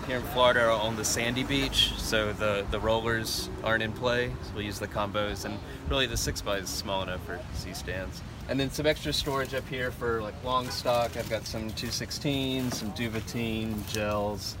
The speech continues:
Um, we are outside, uh, all day on this production, so I'm not carrying any lights, but I'll have, uh, usually some Quasar tubes up here. And then the other big cavity is for the cart, this Rubbermaid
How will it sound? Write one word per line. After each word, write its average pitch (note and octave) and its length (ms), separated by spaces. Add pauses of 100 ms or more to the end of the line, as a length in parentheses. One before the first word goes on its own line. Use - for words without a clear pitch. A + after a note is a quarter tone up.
(280)
Um, G#2 340 (840)
we E3 340 (220)
are C3+ 220
outside, C3+ 800 (320)
uh, B2 40
all A2+ 320
day A#2+ 420 (100)
on A#2 120
this A#2 120
production, C3 480
so B2 100
I'm A2 100
not A2 200
carrying A2 260
any G#2 140
lights, A2+ 480
but G#2+ 140
I'll G#2+ 120
have, G#2+ 220 (180)
uh, G#2 220
usually G2+ 240
some G#2+ 160
Quasar G#2+ 560
tubes - 600 (160)
up G2 140
here. G2+ 300 (320)
And B2+ 100
then D3 140
the D3 80
other E3+ 200
big C#3+ 260
cavity B2+ 360
is A2+ 140
for A#2+ 180
the G#2+ 260 (120)
cart, B2 320 (120)
this G2+ 120
Rubbermaid A2+ 480